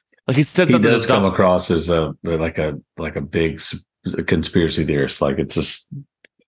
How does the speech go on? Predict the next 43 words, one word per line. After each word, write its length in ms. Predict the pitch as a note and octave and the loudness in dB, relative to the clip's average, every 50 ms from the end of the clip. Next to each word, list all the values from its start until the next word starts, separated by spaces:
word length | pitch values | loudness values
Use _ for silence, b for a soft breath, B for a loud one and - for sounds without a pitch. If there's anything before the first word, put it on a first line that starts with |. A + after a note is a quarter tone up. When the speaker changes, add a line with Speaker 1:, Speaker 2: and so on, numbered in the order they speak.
| _ _ - | _ _ -10
Speaker 1:
Yeah, 240 | C#3+ D#3+ F3 - - | -8 -8 -4 -2 0
Speaker 2:
you 80 | - G#3 A#2 | 2 2 4
Speaker 1:
it's 80 | A2+ | 4
Speaker 2:
don't 60 | G#2+ A#2+ | 4 4
know 140 | C3 C#3+ | 4 4
Speaker 1:
like 60 | D3 B2+ | 2 4
Speaker 2:
about 240 | B2 A#2+ A2+ - | 2 2 2 2
this, 220 | - C#3+ A#2+ G#2+ - | 2 0 0 0 -2
but 140 | - F2+ E2 | -4 -6 -4
guess 240 | F#2 G2+ G2+ - - | -2 -4 -4 -2 -4
what's 140 | A2 F#2+ - | -6 -6 -4
gonna 200 | - A#2 A2 A2 | -4 -4 -4 -2
happen 320 | B2+ B2+ A#2+ - B2+ B2 | -4 -4 -4 -4 -6 -6
next? 560 | C#3 C#3+ C3 G#2+ F2+ - - - - - _ _ _ _ - | -4 -4 -6 -6 -10 -12 -18 -20 -20 -20 _ _ _ _ -2
Speaker 1:
Yeah, 180 | G3 G#3+ F#3+ | 0 2 2
like, 160 | C3+ D#3 D3 C#3+ | 2 2 4 4
he 100 | E3 F3 | 4 4
had 120 | G3 F#3+ | 4 4
that 180 | E3+ E3+ - - | 2 0 -2 0
one 240 | A#2+ C#3+ D#3+ D#3+ D3 | 0 0 2 0 0
tweet 420 | - - - D3+ D#3+ E3 - - _ _ _ | -4 -2 -2 0 0 0 -2 -6 _ _ _
this 200 | - A#2+ A#2 - | -4 -4 -2 0
week 200 | C3 B2+ A#2+ A#2+ | 0 0 2 2
about 280 | B2 A2 G2+ A#2+ A#2 A#2+ | 0 0 2 2 2 2
something 160 | D3+ D#3 F3+ E3+ | 0 0 0 0
about 120 | E3+ E3+ | 0 0
the 120 | C3 A#2 | -2 0
O 160 | - G2+ A#2+ A#2+ | 2 2 2 4
W 280 | A#2 A2+ G#2+ A2 A2 | 4 2 2 0 -2
G 240 | G#2 G2 A2 G#2 G2 | -2 -2 -2 0 2
R. 320 | F#2+ F2+ F2+ F2 F2+ G2+ A2 - | 2 2 2 0 -2 -4 -6 -6
You 80 | F#2+ G2 | -4 -2
know, 120 | F#2+ F#2 | 0 2
he 80 | G2+ G#2+ | 2 2
was 100 | G#2 G2 | 2 2
bitching 360 | F2 G#2 A#2 A2 - B2+ A2+ G#2+ | 2 0 0 0 2 0 0 0
and 120 | G2+ F2+ | 2 2
bitching 220 | A2 G#2 - A2 G2 | 0 0 0 -2 -2
and 100 | F#2+ F#2+ | -2 0
moaning, 400 | F#2+ G#2 G#2+ A2 G#2 G2+ F#2+ F#2 | 2 2 2 2 2 2 0 0
but 100 | G2 F#2 | -2 0
then 120 | G#2+ G#2+ G#2 | 0 0 0
at, 240 | G2+ F#2+ - - | 0 -2 -4 -8